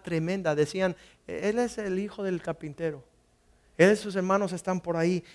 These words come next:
y lo señalaban. Dice que por tres años se hizo un predicador.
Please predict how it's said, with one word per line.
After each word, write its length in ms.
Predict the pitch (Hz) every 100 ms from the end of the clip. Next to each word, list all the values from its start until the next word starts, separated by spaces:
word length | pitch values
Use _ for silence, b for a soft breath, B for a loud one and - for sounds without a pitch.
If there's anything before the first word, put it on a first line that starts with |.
| B
y 80 | 170
lo 120 | 165
señalaban. 640 | - 160 156 160 180 180
Dice 240 | 160 190 208
que 120 | 190
por 220 | - 165
tres 260 | - 202 202
años 280 | 202 202 190
se 120 | 170
hizo 380 | 190 190 196 190 B B
un 180 | 175 190
predicador. 760 | 196 180 - 156 175 156 123